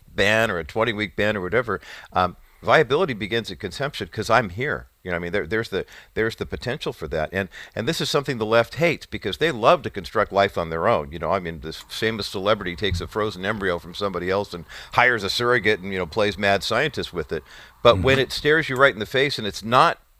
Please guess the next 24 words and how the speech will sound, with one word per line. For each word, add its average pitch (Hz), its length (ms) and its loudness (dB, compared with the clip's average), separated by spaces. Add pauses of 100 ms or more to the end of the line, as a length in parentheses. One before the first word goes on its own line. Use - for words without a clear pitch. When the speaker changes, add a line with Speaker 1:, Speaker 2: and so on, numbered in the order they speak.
(280)
Speaker 1:
a 107 60 -2
Kardashian, 87 800 0
you 85 80 -12
know, 85 100 -8
who's 80 180 -10
giving 85 260 -6
birth 78 260 -8
or 82 60 -12
something 78 320 -8
like 73 180 -6
that, 73 220 -2
it's 69 120 -16
just 101 200 -10 (380)
John 95 200 0
and 110 100 -4
Marlene, 113 520 0
you 73 60 -12
know, 80 100 -8
simple 98 500 -8
Lutheran 98 320 -10
<laughs> - 100 -8
church 85 140 -8 (320)
going 107 220 -2
family. 117 460 2